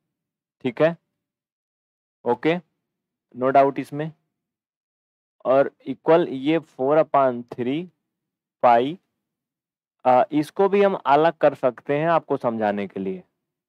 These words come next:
समझना। अब ये कैंसिल हो जाएगा पूरा का पूरा, चार बटा तीन पाई। आर वन का मान आपको पता है कि छः दिया है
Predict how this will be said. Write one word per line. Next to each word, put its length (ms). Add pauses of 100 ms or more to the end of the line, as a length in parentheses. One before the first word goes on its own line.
(560)
समझना। 380 (580)
अब 160
ये 280
कैंसिल 420
हो 100
जाएगा 240
पूरा 280
का 80
पूरा, 240
चार 220
बटा 200
तीन 220
पाई। 240 (880)
आर 200
वन 160
का 120
मान 200
आपको 240
पता 300
है 140
कि 120
छः 300
दिया 280
है 240